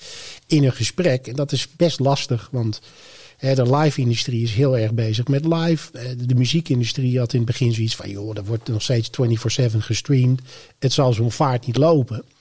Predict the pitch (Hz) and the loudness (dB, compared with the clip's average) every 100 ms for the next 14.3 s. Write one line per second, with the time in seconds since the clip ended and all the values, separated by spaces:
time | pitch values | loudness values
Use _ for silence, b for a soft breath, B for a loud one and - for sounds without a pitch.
0 | _ _ B B B B - 131 156 160 | _ _ B B B B -4 0 4 4
1 | 202 170 170 165 170 143 139 190 175 123 | 2 2 0 0 0 2 2 0 -2 -4
2 | - 131 131 214 151 131 135 127 - 139 | -2 -4 -2 -2 0 0 -2 -6 -4 -4
3 | 135 139 139 135 131 131 135 135 127 165 | -4 -4 -6 -6 -6 -4 -2 -2 -2 -2
4 | 135 131 135 131 139 139 135 139 156 135 | -2 -2 -4 -4 -6 -6 -4 -2 0 0
5 | - - 180 196 135 123 127 117 143 143 | -2 -4 -4 -2 -4 -4 -2 -2 -4 -8
6 | 143 147 - 160 131 123 135 - 233 - | -6 -6 -2 0 0 0 -4 -4 -6 -4
7 | 147 131 127 - 135 131 - 143 117 - | -4 -4 -6 -6 -2 -2 0 0 0 0
8 | 143 180 160 123 143 127 160 208 165 123 | 0 2 2 2 2 4 4 4 2 0
9 | - _ B B B B 135 127 120 151 | -10 _ B B B B 2 4 6 6
10 | 151 131 143 139 123 120 120 180 165 127 | 4 4 4 4 4 2 2 2 2 -2
11 | 131 120 139 147 160 139 - 123 127 127 | -2 0 2 2 2 0 -2 0 0 0
12 | 123 120 120 113 120 - 127 127 131 135 | -2 0 0 0 -4 -2 -2 0 -2 -2
13 | 139 131 127 127 - 117 110 127 135 143 | -2 -2 -2 -6 -8 -2 0 2 2 0
14 | 143 156 262 | 2 -2 -2